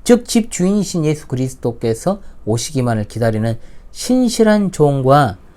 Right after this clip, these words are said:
언제 오시지 하면서 졸고 자고 나태하게 있는, 또 다음 시간 이제 제가 목욕 강설에서 또 살펴볼 말씀과도 같이 "왜 이렇게 더디 오시지?" 하면서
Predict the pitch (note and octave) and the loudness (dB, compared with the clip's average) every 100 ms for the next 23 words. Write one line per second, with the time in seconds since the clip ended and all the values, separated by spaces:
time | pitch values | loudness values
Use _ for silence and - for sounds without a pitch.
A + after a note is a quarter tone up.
0 | - - - - D#3+ B3 C#4 C#4 G#3 F#3 | -20 -20 -8 6 8 8 8 6 6 4
1 | - G3 F3+ F#3 F3 F#3+ G3+ A#3+ - - | -2 0 2 2 0 2 0 0 -14 -18
2 | - - E3 F#3 F#3 E3+ F#3 G3+ G3 - | -8 4 6 8 6 6 6 4 -2 -4
3 | D3+ F3+ F#3+ C#3 D3+ E3 - E3 D#3 D3 | 2 2 2 6 4 4 2 2 4 2
4 | D3+ F3+ A2+ - - - - F3 E3+ F#3 | 2 0 -2 -8 -20 -8 0 4 6 4
5 | E3 F3+ F3 F3 F3 - - - - - | 2 6 8 8 2 -14 -20 -20 -20 -18
6 | G3+ - - - - - - D#3+ C#3+ D3+ | -18 -18 -20 -20 -20 -20 -16 -6 4 8
7 | D3 C3+ D3 D3 C3+ D#3+ D3+ F3 E3 E3 | 8 6 2 2 4 4 4 4 6 6
8 | D3+ D3+ F#3+ G#3 E3+ - E3+ F3 D#3+ C3+ | 6 4 0 0 -2 -2 0 2 4 4
9 | C#3 D#3 C3+ B2 B2+ - F3+ C#3 - - | 2 2 2 4 0 0 -6 -6 -10 -20
10 | - - C#3 E3 C4+ D4 C#4 - A3+ G3 | -20 -10 4 6 8 8 4 2 2 2
11 | E3 C#3+ D3+ D#3+ C3 - - D3 C#3+ E3 | 0 0 2 4 2 -2 -6 -4 -2 2
12 | F3+ E3+ G3 | 0 2 0